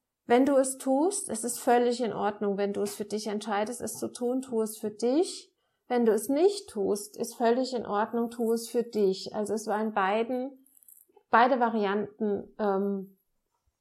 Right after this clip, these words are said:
mit der Antwort, tu es für dich und nur für dich. Wenn es dein Leben leichter macht, wenn es dich leichter macht auf eine gewisse Art,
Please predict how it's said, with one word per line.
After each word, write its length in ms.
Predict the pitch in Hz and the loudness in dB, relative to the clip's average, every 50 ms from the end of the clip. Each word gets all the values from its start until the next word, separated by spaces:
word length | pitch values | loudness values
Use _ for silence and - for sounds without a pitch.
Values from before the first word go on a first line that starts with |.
| - - | -4 0
mit 200 | 233 220 220 220 | 0 2 4 4
der 140 | 214 - | 4 4
Antwort, 460 | - 202 208 208 - 208 196 202 202 - | 4 2 -2 -2 -2 -2 -4 -4 -4 -4
tu 180 | - 247 247 | 0 2 2
es 280 | - 226 220 226 - - | 2 2 0 -4 -4 -6
für 120 | - 220 | -6 -4
dich 300 | 220 254 254 285 277 - | -2 0 -2 0 0 -2
und 140 | 262 208 - | -4 -2 0
nur 200 | 226 233 233 226 | 2 2 2 2
für 180 | 233 - 240 220 | 0 -2 -4 -4
dich. 500 | 233 - 196 170 - - - - - _ _ _ _ _ _ _ _ - - - _ _ _ _ _ _ _ _ _ 403 - 214 214 | -2 -2 -4 -4 -4 -6 -10 -16 -20 _ _ _ _ _ _ _ _ -20 -20 -20 _ _ _ _ _ _ _ _ _ -8 -8 -4 0
Wenn 260 | 233 214 220 220 226 | 2 2 4 4 2
es 140 | 220 214 - | 0 0 0
dein 220 | - 208 208 214 | 2 2 2 4
Leben 460 | 202 214 208 202 214 214 208 - - | 4 2 2 2 2 0 0 0 2
leichter 420 | - 208 208 214 254 254 254 - 240 | 4 6 6 6 6 2 0 -4 -2
macht, 240 | 240 240 240 240 - | 0 -2 -2 0 0
wenn 160 | 233 226 233 | 2 2 2
es 160 | 220 220 - | 2 0 0
dich 260 | - 269 269 262 269 | 0 0 0 0 0
leichter 380 | 254 214 196 196 202 - - 190 | 0 0 0 0 -2 -4 -4 -2
macht 280 | 202 208 202 208 - | -2 -2 -2 -2 -4
auf 120 | - 214 208 | -4 -4 -4
eine 100 | 202 208 | -4 -4
gewisse 420 | 208 202 202 208 233 226 233 - | -2 -2 -2 -2 -2 -2 -2 -2
Art, 340 | - 160 190 214 226 226 - | 0 2 2 2 0 0 -6